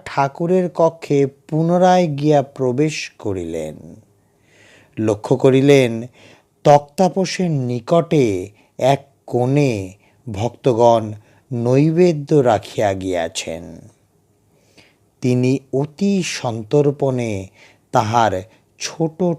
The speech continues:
ঠোঙাটি তাহার মধ্যে গুঁজিয়া রাখিলেন এবং সাধুকে একটি দণ্ডবৎ করিয়া চলিয়া গেলেন। সাধুকে বসিয়া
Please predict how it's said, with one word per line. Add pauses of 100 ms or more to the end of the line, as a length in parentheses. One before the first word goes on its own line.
ঠোঙাটি (480)
তাহার
মধ্যে (220)
গুঁজিয়া
রাখিলেন (920)
এবং (280)
সাধুকে (360)
একটি
দণ্ডবৎ
করিয়া (320)
চলিয়া
গেলেন। (1160)
সাধুকে
বসিয়া